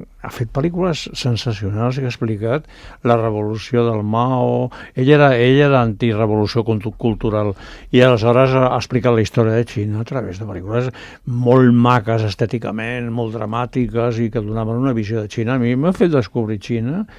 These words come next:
aquest home, no sé, o sigui, molta gent. I aquí, clar, hi ha, hi ha fet alguna, alguna tonteria d'incursió a, a la ciència-ficció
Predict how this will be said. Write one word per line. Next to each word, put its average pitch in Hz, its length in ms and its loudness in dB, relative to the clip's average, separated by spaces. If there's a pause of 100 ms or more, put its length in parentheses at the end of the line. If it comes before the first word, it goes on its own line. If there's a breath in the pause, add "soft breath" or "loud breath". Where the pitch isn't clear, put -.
(160 loud breath)
aquest 107 280 -2
home, 143 340 2
no 101 60 -4
sé, 127 180 -2
o 113 120 0
sigui, 110 200 -4
molta 104 240 -6
gent. 123 220 -2 (260 loud breath)
I 147 100 6
aquí, 190 220 2
clar, 160 300 4 (320 loud breath)
hi 131 120 6
ha, 147 60 8
hi 156 100 4
ha 175 60 8
fet 226 220 6
alguna, 110 760 0
alguna 110 380 -6
tonteria 110 600 0
d'incursió 110 760 -2 (400 loud breath)
a, 117 80 -4 (720)
a 143 60 -6
la 117 100 -6
ciència-ficció 120 800 0